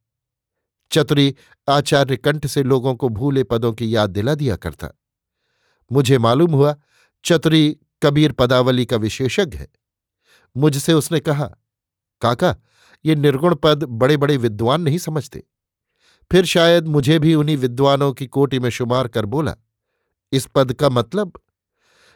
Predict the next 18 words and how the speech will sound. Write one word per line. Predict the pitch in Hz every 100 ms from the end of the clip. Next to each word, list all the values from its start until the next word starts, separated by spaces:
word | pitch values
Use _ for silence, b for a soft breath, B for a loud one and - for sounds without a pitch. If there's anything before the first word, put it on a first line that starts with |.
| -
मैंने | 151 180 175 156 _
उतरे | 160 151 165
गले | 139 143 147
से | 127 135
बात | 123 127
काटकर | - 120 117 143 113 - _ -
उभरते | 139 135 131 156
हुए | 127 120 107
कहा, | 120 127 - _ _ _ _ _ _ _ _
"चतुरी, | - 123 151 131 - _ _ _ 120
आज | 135 117
गा | 123
लो, | 127 214 _ _ _ -
कल | 160
सुबह | 147 151 143 135
आकर | 117 135
मतलब | 113 - 151
समझाना। | - 87 73 55 -